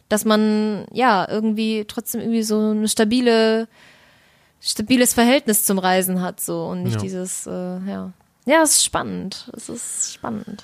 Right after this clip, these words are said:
Speaker 2: Definitiv. Ja,
Speaker 1: Ja.
Speaker 2: ähm, wollen wir es mal, äh, belassen?
Speaker 1: Ja.
Speaker 2: Bei diesem Thema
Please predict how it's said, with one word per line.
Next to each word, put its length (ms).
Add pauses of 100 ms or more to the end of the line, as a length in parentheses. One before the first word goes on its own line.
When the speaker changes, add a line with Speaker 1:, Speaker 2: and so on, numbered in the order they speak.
(160)
Speaker 2:
Definitiv. 1000 (560)
Ja, 320 (240)
Speaker 1:
Ja. 200
Speaker 2:
ähm, 320
wollen 180
wir 80
es 180
mal, 800
äh, 40
belassen? 560 (200)
Speaker 1:
Ja. 220
Speaker 2:
Bei 160
diesem 260
Thema 320